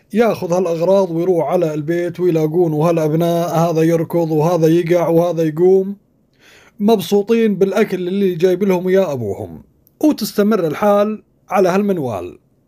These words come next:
تروح الأيام وتيجي الأيام، وأم عبد الله امرأة صابرة ومحتسبة، وتقول: "لعل وعسى الله سبحانه وتعالى يرزق هالرجال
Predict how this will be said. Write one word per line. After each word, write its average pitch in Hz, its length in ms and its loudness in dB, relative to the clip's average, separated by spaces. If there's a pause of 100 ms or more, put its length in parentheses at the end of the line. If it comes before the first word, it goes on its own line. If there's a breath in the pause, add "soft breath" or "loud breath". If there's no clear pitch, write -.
(720 soft breath)
تروح 214 260 2
الأيام 160 600 -4
وتيجي 156 340 -6
الأيام، 156 720 -2 (240)
وأم 208 320 2
عبد 165 200 -2
الله 170 320 0
امرأة 147 340 -6
صابرة 156 460 -2
ومحتسبة، 156 720 -2
وتقول: 170 480 0
"لعل 151 260 2
وعسى 151 420 0
الله 147 260 -2
سبحانه 143 420 -4
وتعالى 143 560 0
يرزق 139 380 0
هالرجال 147 640 -2